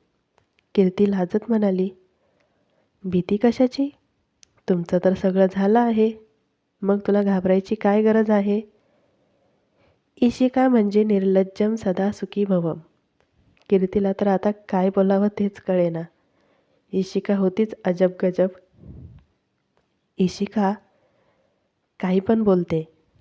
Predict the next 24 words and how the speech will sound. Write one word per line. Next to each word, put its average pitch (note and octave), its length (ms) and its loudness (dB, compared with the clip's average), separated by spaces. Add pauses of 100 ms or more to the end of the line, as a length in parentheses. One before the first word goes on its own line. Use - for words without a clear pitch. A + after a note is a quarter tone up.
(480)
कीर्ती F#3 400 0
तिच्या G3+ 200 -2
हातावर F#3+ 400 -2
मारत F3+ 380 -4
म्हणाली. E3 420 -6 (2500)
"मी C4 120 6
कुठे C#4+ 260 2
काही A3 220 4
पण G#3 220 2
बोलते? F3 440 0 (880)
बरं G3 180 0
मला G#3 220 0
सांग, G#3 340 -4 (760)
तुला B3+ 120 2
फर्स्ट A#3 420 -2
टाइम B3 200 2
भीती A3 240 0
वाटली A3 380 0
असेल A3 300 -4
ना? F#3 200 -6 (1000)
जास्त - 280 -4
त्रास A3 380 0
होतो F#3 240 -2
का?" F#3+ 220 -4